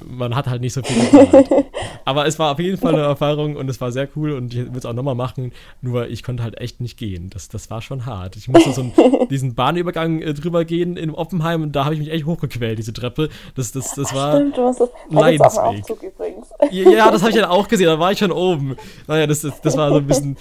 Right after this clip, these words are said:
Speaker 2: <laughs>
Speaker 1: ernüchternd dann. Aber egal, ich hab's dann noch geschafft, mich run-
Speaker 2: Der Aufzug ist eh nicht so empfehlenswert.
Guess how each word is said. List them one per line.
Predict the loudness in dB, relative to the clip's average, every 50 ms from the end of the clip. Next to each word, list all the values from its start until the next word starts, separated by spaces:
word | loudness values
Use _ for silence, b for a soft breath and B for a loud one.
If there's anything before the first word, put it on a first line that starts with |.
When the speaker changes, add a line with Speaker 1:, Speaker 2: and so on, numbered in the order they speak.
| -14
Speaker 2:
<laughs> | -18 -12 -10
Speaker 1:
ernüchternd | -6 -4 -4 -4 -4 -4 -6 -6 -6 -6
dann. | -6 -6 -4
Aber | -4 -2 -2
egal, | -2 -2 -2 -4 -2 -4
ich | -4 -4
hab's | -4 -4
dann | -4 -4
noch | -4 -4 -6 -6
geschafft, | -8 -6 -4 -4 -6 -6
mich | -8 -8 -6 -4
run- | -2 0 4
Speaker 2:
Der | 4 4 6 6
Aufzug | 2 2 0 -12 -14 -12 -12
ist | -14 -14 -12
eh | -12 -10
nicht | -10 -12 -14 -12
so | -10 -10
empfehlenswert. | -10 -10 -10 -12 -12 -10 -10 -12 -12 -12 -12 -12